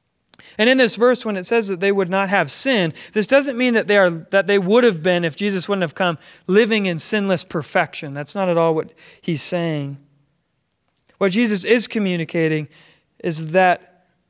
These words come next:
though they were following, they thought they were following God, but in reality they were not.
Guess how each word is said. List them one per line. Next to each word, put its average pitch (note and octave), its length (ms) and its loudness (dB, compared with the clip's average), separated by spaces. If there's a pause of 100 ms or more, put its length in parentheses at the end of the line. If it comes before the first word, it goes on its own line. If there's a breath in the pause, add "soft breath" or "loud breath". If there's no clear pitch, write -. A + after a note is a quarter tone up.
though G3+ 260 4
they A3 140 4
were G3+ 160 2
following, F3+ 640 0
they F3 120 2
thought A3 340 2
they F3 120 0
were E3 140 0
following F3 400 0
God, E3+ 260 2
but D#3 140 -2
in D#3 100 -8
reality E3 580 0
they C#3+ 180 -4
were C#3 120 -8
not. C#3 500 -10